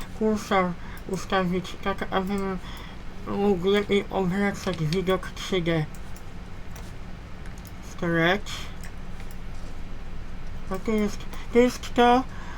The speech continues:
o, o czym wam przedtem mówiłem w tamtym wideo. Tak fajnie łączy poligon. E, sprawdzę cyclic cross.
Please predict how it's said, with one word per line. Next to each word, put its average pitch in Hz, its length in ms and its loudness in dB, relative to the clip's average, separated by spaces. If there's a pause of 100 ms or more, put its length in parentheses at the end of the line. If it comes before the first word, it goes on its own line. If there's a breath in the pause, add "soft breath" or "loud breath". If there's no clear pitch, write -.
(140 loud breath)
o, 220 120 4 (320)
o 208 100 4
czym 226 340 6
wam 220 260 6
przedtem 220 540 2
mówiłem 190 500 2 (380 loud breath)
w - 40 -10
tamtym 208 480 4
wideo. 180 600 4 (320 loud breath)
Tak 196 160 -4
fajnie 208 480 4 (600 loud breath)
łączy 196 540 2
poligon. 190 720 4 (600 loud breath)
E, 196 240 2
sprawdzę 233 500 4
cyclic 233 580 6 (240)
cross. 208 400 6